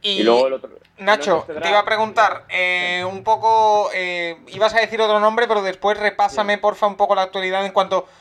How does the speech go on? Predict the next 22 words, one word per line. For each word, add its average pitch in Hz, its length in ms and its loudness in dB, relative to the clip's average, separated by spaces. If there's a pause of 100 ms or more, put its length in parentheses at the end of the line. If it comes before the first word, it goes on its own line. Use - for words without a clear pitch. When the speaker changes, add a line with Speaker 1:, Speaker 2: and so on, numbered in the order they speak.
(200)
Speaker 1:
a 170 240 2
partidos, 202 600 0
la 165 100 4
derrota 165 300 -2
de 165 60 2
Oklahoma 180 520 2
y 180 60 -6
todo 185 160 0
esto 190 120 0
para 190 140 2
que 175 80 -2
también 165 220 0
Speaker 2:
Exacto, 160 160 6
Speaker 1:
podamos 156 160 2
Speaker 2:
a-, - 40 -6
Speaker 1:
comentarlo. 123 380 -2
Speaker 2:
ahí, 117 100 -2 (120)
a 113 120 -2
eso 110 200 -8
iba, 101 200 -4
Oklahoma. 123 380 -2 (160)
Speaker 1:
Vale. - 60 -20